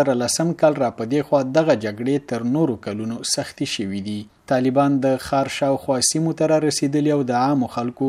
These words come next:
له کورونو مورچلې جوړوي او له هغه ځایه پر افغان ځواکونو ډزې کوي. د جګړو له امله عام خلک مجبوریږي چې کورونه پرېږدي او نورو سیمو ته کډې وکړي. تر اوسه پورې د جګړو له امله د بې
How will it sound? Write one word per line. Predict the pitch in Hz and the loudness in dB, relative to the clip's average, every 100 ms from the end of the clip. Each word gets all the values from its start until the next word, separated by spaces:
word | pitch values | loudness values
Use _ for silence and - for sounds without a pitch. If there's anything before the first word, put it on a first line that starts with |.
| 131 | 0
له | 113 98 | -2 -6
کورونو | 113 110 120 127 | -6 -2 0 2
مورچلې | 135 139 - 117 101 104 | 2 0 0 -4 -2 -4
جوړوي | 101 104 104 104 - - - 107 | -4 -2 -4 -6 -12 -18 -6 -4
او | 110 | -2
له | 104 | -2
هغه | 110 113 139 | -2 -2 0
ځایه | 156 151 147 | 2 2 4
پر | 147 | 2
افغان | 127 - 131 123 107 | 0 -2 -4 -2 -4
ځواکونو | 101 - 120 131 | -6 -4 -2 -2
ډزې | 120 104 101 98 | 0 -2 -6 -6
کوي. | 101 104 104 _ 131 | -6 -6 -8 _ -2
د | 131 139 135 | 2 2 2
جګړو | 135 131 143 135 | 0 0 0 2
له | 131 | 2
امله | 135 135 131 | 2 2 2
عام | 139 135 - | 0 -2 -2
خلک | 135 - 135 | -2 0 -2
مجبوریږي | 120 117 123 143 151 147 - | -2 -2 2 2 2 0 -2
چې | 139 - | -4 0
کورونه | 131 143 165 160 | 0 2 0 0
پرېږدي | 156 151 151 | 0 2 2
او | 151 156 | 2 2
نورو | 147 120 - | 0 0 -2
سیمو | 107 107 | -6 -6
ته | 127 123 | -8 -4
کډې | 123 98 101 | -2 -2 -4
وکړي. | 101 - 107 104 - - 156 | -8 -8 -8 -8 -14 -2 2
تر | 147 | 4
اوسه | 151 143 135 | 2 0 0
پورې | 147 139 143 135 | 0 2 2 2
د | 139 131 | 0 0
جګړو | 127 143 139 | 0 0 2
له | 120 123 | 2 0
امله | 131 131 | 0 0
د | 123 | -2
بې | 113 | -2